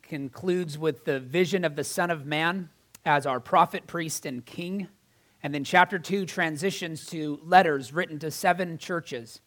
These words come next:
There's this inter-, interesting relationship between the letters that, that you find when you just think about the broader theme of each one. You had the, the letter to the loveless church in Ephesus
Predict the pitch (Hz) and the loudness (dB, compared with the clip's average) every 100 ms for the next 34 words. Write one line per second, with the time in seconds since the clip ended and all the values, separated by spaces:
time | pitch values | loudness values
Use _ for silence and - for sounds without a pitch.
0 | _ _ _ _ _ 151 147 120 143 143 | _ _ _ _ _ -4 -2 -4 -6 -8
1 | - - 185 220 165 - 233 214 233 - | -8 -8 -8 -6 -8 -10 -4 -2 0 0
2 | 220 180 156 208 202 175 - 156 156 147 | 0 0 2 2 0 -8 -6 -4 -6 -6
3 | 202 208 185 147 143 143 135 156 135 - | -4 -2 -2 0 0 0 -2 -2 -4 -6
4 | 160 156 151 143 185 180 151 147 143 151 | -8 -6 -6 0 4 4 2 -4 -4 -6
5 | - 180 165 160 151 131 135 151 170 156 | -8 -6 2 4 2 -4 0 4 4 2
6 | - - 190 175 135 135 143 143 - 160 | -6 -8 -6 -6 -6 -6 -6 -8 -6 -2
7 | 151 120 - _ _ 147 147 156 147 131 | -2 -4 -14 _ _ -4 2 2 2 -2
8 | 147 143 135 - - _ - 151 180 180 | -2 -2 -4 -10 -20 _ -4 6 8 8
9 | - 160 151 147 175 190 185 147 - - | 0 -2 0 6 6 6 2 -2 -4 -10
10 | - 139 143 - 151 139 185 185 147 139 | -6 -4 -4 -8 -6 -4 -4 -4 -6 -6
11 | 127 147 - | -8 -6 -10